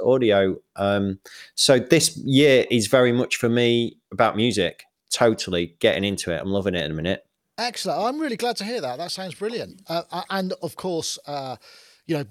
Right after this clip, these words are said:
Speaker 2: b-, it being twenty twenty-one, we've got, you know, new horizons, spring. Hopefully, this is the one thing I'm missing about nam, because nam is such, takes such a big chunk of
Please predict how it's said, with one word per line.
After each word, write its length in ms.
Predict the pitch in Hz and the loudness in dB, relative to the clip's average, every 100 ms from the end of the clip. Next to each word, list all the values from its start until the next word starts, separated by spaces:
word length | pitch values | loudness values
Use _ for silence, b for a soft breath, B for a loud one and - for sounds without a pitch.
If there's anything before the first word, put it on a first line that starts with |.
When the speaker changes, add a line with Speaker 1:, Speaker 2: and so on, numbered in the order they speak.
| 135 | -8
Speaker 2:
b-, 80 | 202 | -6
it 160 | 180 170 | -6 -4
being 200 | 170 147 | -6 -6
twenty 280 | - 156 | -8 -8
twenty-one, 580 | 139 170 151 156 165 165 | -8 -8 -6 -6 -6 -8
we've 160 | 143 - | -10 -10
got, 220 | 143 127 | -10 -10
you 80 | 139 | -8
know, 140 | 131 | -8
new 340 | 131 131 165 160 | -6 -4 -2 0
horizons, 580 | 160 165 160 156 156 - | 0 0 -2 -4 -8 -8
spring. 520 | - - 208 214 190 | -8 -2 0 0 -2
Hopefully, 340 | 175 202 160 | -4 -4 -4
this 160 | 170 208 | -2 -2
is 80 | 226 | 0
the 80 | |
one 160 | 220 208 | 0 0
thing 160 | 180 160 | -2 -4
I'm 100 | 160 | -2
missing 280 | 190 170 | -2 -4
about 240 | 147 139 131 | -6 -8 -6
nam, 240 | 180 143 | -6 -6
because 280 | 120 - 143 | -8 -8 -6
nam 220 | 175 190 | -4 -4
is 80 | 156 | -4
such, 320 | - - - | -6 -8 -10
takes 240 | - 165 - | -12 -8 -8
such 160 | 156 | -10
a 60 | 131 | -14
big 340 | - 190 147 - | -6 -6 -6 -6
chunk 400 | - 190 139 - - | -2 -2 -6 -10 -8
of 260 | 139 135 | -6 -8